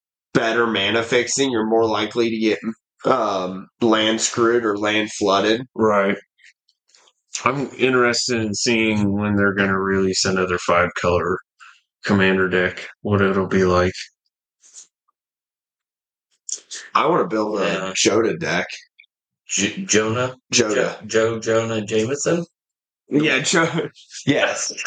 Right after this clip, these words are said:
Speaker 1: Once they, once we get our Marvel cards, I will build a J-, fucking J. Jonah Jameson deck.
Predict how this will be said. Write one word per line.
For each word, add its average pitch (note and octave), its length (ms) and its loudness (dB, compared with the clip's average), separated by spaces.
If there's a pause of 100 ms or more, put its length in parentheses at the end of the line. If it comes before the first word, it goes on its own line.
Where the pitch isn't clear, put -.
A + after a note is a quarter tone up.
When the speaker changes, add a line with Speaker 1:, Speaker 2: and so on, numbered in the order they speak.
(240)
Speaker 1:
Once F3+ 380 2
they, A3+ 300 2
once G3 280 0
we A3 120 -2
get G#3 140 2
our G3 180 0
Marvel D#3+ 600 0
cards, B2+ 380 0
I B2+ 120 4
will C#3 160 2
build C3+ 300 2
a B2 60 -4
J-, A#2+ 40 -12 (500)
fucking C#3 340 -2
J. C3 320 2
Jonah B2+ 300 2
Jameson A2+ 680 0
deck. G2+ 340 0